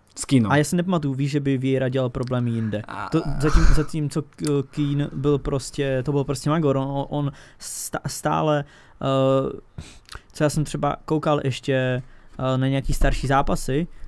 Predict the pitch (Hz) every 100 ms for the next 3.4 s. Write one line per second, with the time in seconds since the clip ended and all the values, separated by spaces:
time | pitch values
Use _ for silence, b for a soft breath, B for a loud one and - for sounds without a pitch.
0 | - 139 135 135 - 143 139 147 147 143
1 | 147 - 143 147 143 - 147 - 185 180
2 | 165 160 165 165 165 165 190 - 170 151
3 | 165 196 - 135